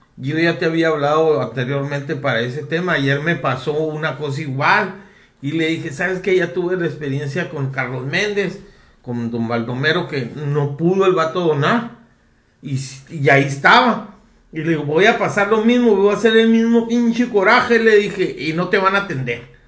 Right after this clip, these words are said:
Así que túmbate el rollo, búscate a alguien que tenga papeles, que no sea Condefa ni Onapafa, la verdad". La neta.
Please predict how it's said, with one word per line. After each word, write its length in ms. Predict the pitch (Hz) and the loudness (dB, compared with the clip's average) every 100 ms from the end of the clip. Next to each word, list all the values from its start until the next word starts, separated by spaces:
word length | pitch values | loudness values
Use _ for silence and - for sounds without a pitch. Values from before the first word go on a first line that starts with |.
| _ _ _ _ - | _ _ _ _ -14
Así 260 | 110 170 | -10 -8
que 100 | - | -6
túmbate 480 | - 196 196 208 202 | -4 -4 0 0 0
el 60 | 147 | -2
rollo, 380 | 151 226 220 202 | 4 4 6 4
búscate 480 | 185 180 190 185 | 2 0 -2 0
a 40 | 180 | 0
alguien 240 | 175 185 | 0 -2
que 100 | 180 | -4
tenga 380 | 139 160 175 - | -6 -2 -2 -2
papeles, 480 | 143 196 208 202 175 | -4 -2 0 0 0
que 140 | 175 | -6
no 140 | 156 147 | -6 -6
sea 220 | 165 - | -6 -6
Condefa 560 | 165 143 156 196 196 | -6 0 2 2 0
ni 120 | 185 156 | -2 -2
Onapafa, 600 | 131 113 156 160 135 151 | -4 -2 0 0 0 -4
la 140 | 110 | -6
verdad". 160 | - - _ _ _ _ _ _ _ 262 - - | -12 -18 _ _ _ _ _ _ _ -14 -14 -6
La 180 | 127 127 | -2 0
neta. 360 | 139 139 - | 0 0 -4